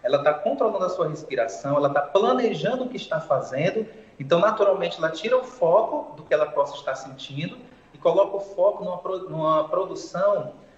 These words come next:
é, prazerosa, que tem uma estética, e aí, olha que interessante, o cérebro dessa pessoa, ele vai começar a funcionar gerando ali, é, liberando, é, neurotransmissores que dão uma experiência de prazer pra pessoa, uma experiência de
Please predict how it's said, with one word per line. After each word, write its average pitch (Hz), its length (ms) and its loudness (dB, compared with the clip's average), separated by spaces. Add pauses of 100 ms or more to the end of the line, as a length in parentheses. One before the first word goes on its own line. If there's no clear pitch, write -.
(120)
é, 139 200 4
prazerosa, 190 760 4
que - 100 -10
tem 160 140 -8
uma 160 120 -6
estética, 202 920 2
e 175 80 4
aí, 196 240 6
olha 214 140 6
que - 100 -8
interessante, 180 680 -4 (280)
o 196 100 -8
cérebro 196 640 4
dessa 135 240 -2
pessoa, 165 600 0
ele 156 100 0
vai 131 140 2
começar 160 640 2
a 165 80 -2
funcionar 170 960 0 (200)
gerando 175 580 4
ali, 165 640 -4 (180)
é, 135 120 6
liberando, 196 1000 0
é, 147 400 4
neurotransmissores 196 920 0
que 196 100 -12
dão 180 340 -4 (300)
uma 180 140 4
experiência 185 460 0
de - 120 -6
prazer 185 760 2
pra 135 120 4
pessoa, 135 640 -6
uma 139 120 -2
experiência 151 440 -6
de 151 140 -6